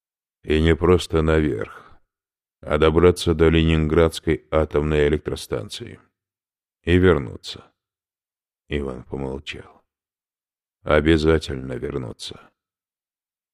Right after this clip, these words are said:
Ты сможешь мне помочь?» Мандела помедлил. «Можно на чистоту?» «Да. По-моему, вы конченые психи».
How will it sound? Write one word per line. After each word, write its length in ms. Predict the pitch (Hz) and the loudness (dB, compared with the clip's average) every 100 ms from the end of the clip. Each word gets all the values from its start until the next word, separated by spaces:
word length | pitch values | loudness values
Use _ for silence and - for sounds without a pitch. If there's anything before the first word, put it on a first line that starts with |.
| - | -2
Ты 140 | 80 | 0
сможешь 520 | 80 85 95 98 76 - | 0 0 0 0 -2 -6
мне 220 | 73 71 | -6 -6
помочь?» 560 | - 65 60 - - _ _ _ _ _ _ _ _ _ _ _ _ _ _ _ | -8 -10 -12 -16 -18 _ _ _ _ _ _ _ _ _ _ _ _ _ _ _
Мандела 680 | 64 78 80 73 80 110 127 | -6 -2 0 2 2 2 0
помедлил. 760 | 123 135 113 78 67 - - - _ _ _ _ _ _ _ _ _ _ _ _ - | -2 -2 -2 -4 -6 -10 -14 -16 _ _ _ _ _ _ _ _ _ _ _ _ -6
«Можно 840 | 110 147 143 87 80 73 67 - _ - | 0 2 2 0 -4 -6 -12 -16 _ -4
на 180 | 82 85 | 0 0
чистоту?» 720 | - 85 - 82 73 87 73 _ _ _ _ _ _ _ _ _ _ | 0 -4 0 0 4 0 0 _ _ _ _ _ _ _ _ _ _
«Да. 360 | - 71 67 90 _ _ _ _ _ _ _ _ _ _ | -6 -4 -4 -8 _ _ _ _ _ _ _ _ _ _
По-моему, 600 | 80 82 87 92 85 80 | 2 4 6 6 6 4
вы 200 | 78 82 | 4 2
конченые 840 | - - 90 82 - 78 78 80 | 2 2 4 2 -2 -2 0 0
психи». 600 | 76 - 85 78 - - | -2 -2 -2 -2 -6 -16